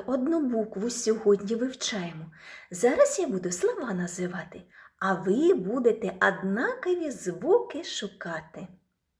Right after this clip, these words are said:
Ім'я, іриска, ізюм, іграшка, Італія.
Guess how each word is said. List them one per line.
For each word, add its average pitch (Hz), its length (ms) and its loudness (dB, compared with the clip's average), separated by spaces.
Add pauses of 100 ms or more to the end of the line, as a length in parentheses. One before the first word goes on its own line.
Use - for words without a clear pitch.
(600)
Ім'я, 302 1200 4 (1200)
іриска, 202 1400 4 (960)
ізюм, 240 1040 2 (640)
іграшка, 269 1200 0 (380)
Італія. 214 1160 2